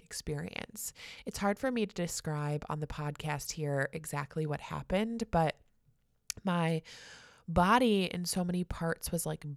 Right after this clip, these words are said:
buzzing and almost numb. I could feel, like, multiple inches of, like, energy buzzing. My arms were, like, in the air, and my fingers were all, like, distorted,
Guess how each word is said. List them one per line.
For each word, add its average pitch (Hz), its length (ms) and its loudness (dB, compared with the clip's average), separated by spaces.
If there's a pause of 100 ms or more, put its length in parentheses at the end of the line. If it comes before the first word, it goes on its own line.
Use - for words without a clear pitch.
buzzing 160 480 4
and 156 80 -2
almost 143 380 -4
numb. 156 580 2
I 147 80 -2
could - 180 -8
feel, 165 800 4
like, - 300 -4
multiple 165 600 2
inches 156 340 -2
of, 139 140 -6
like, 139 160 -6 (120)
energy 175 460 2
buzzing. 190 720 -2 (680)
My 165 320 2 (120)
arms 202 800 0
were, 170 300 4
like, 170 340 -2
in 175 200 -2
the 220 280 -2
air, 165 640 0 (480)
and 190 160 0
my 180 180 2
fingers 175 840 4
were 170 220 2
all, 214 360 6
like, 170 280 4 (100)
distorted, 175 920 2